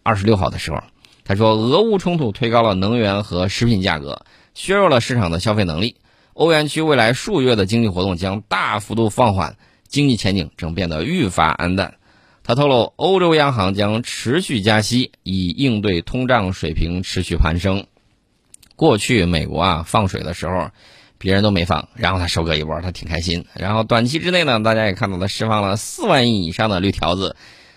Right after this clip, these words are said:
那你放水，大家都放水，都放水的结果就是你通胀，我也通胀，好嘛，大家竞相贬值。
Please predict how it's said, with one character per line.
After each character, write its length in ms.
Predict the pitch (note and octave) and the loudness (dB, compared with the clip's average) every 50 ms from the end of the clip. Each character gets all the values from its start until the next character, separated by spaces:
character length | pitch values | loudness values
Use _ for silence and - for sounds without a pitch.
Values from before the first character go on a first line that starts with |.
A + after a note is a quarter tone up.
| _ - | _ -8
那 140 | - A2+ B2 | -2 0 0
你 240 | B2+ B2 A#2 A#2 | 2 2 2 2
放 240 | A2+ E3+ F#3 F3 D3+ | 2 0 0 0 0
水， 300 | B2 A#2+ G2 F2 E2+ E2+ | 0 2 0 0 0 0
大 120 | F2+ G#2 G#2 | 0 0 0
家 120 | G#2+ A2 | 0 0
都 120 | A#2 B2 | 0 -2
放 180 | A#2+ B2+ A2 G2+ | 0 0 0 0
水， 140 | E2 D#2+ F2 | 0 -4 -4
都 160 | - B2 C#3+ | 0 0 2
放 180 | D3+ E3+ D#3+ D3 | 4 4 2 2
水 140 | C3 A2+ | 2 2
的 80 | A2+ A2+ | 2 2
结 180 | G2+ G#2 A2 A2 | 2 2 2 2
果 120 | G#2+ F#2 | 2 0
就 120 | F#2 F#2 | -2 -2
是 240 | F#2+ G2 G2 F2+ E2+ | -2 -2 -4 -4 -4
你 140 | F2+ F#2 F2+ | -4 -4 -6
通 180 | - - A2+ A#2+ | -6 -4 0 2
胀， 240 | A#2+ A2+ G#2 F#2 F2+ | 2 4 2 2 2
我 100 | F#2+ F#2+ | 0 0
也 80 | E2+ | -2
通 180 | E2+ - F2 F2 | -2 -4 -4 -4
胀， 160 | F2+ E2+ - | -4 -4 -6
好 320 | E2 - - - E2 D#2 D#2 | -8 -6 -4 -4 -4 -4 -4
嘛， 220 | D#2 E2 F2 F2+ F2 _ _ | -6 -6 -8 -10 -12 _ _
大 120 | - F#2+ F#2 | -4 -2 0
家 140 | F#2 F2+ | 0 0
竞 320 | G2 - - D#3+ C#3 A#2 G#2+ | -2 -2 0 0 2 2 2
相 220 | A2 G#2+ G#2+ A2 | 2 2 2 2
贬 180 | G#2+ F#2 D#2+ D2+ | 2 0 -2 -2
值。 260 | C#2+ D#2 E2+ - | -6 -8 -8 -8